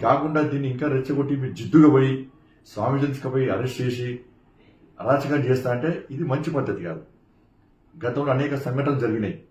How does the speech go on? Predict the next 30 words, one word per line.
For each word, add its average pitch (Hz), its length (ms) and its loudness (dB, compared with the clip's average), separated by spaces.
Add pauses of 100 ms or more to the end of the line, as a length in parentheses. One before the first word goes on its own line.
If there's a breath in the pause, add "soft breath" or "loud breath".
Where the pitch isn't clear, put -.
(420)
జరిగినప్పుడు 139 420 -2 (140)
మేము 135 240 -2
సహకరించినాం, 131 500 -2 (140)
పోలీసుకు 131 360 -4
మేము 120 160 -8
సహకరించినాం. 110 560 -6 (480 soft breath)
పోలీసులు 131 340 -2
ఎప్పుడు 127 220 -4
లాఠీలు 127 300 0
తిట్టలే, 123 280 -4 (200)
లాఠీలు 123 340 -4
తీయలే, 127 300 0
పోలీసులు 127 300 -4
ఎప్పుడు 127 240 -8
బూతులు 135 360 0
మాట్లాడలే. 110 380 -4 (540 soft breath)
ఇది 117 240 2
రెండవసారి, 135 440 4 (120)
కరీంనగర్లో 123 400 0
ఇది 107 100 2
రెండవసారి. 107 420 -2 (800 soft breath)
గతంలో 139 380 2
మొన్న 127 160 4 (100)
జరిగింది, 139 340 4 (360)
అప్పుడు 127 260 -6
సహకరించినాం, 139 480 2 (220)
ఇప్పుడు 147 260 2
జరిగింది. 90 260 -4 (600)
దీన్ని 135 320 -4 (120)
తప్పుడు 156 340 -2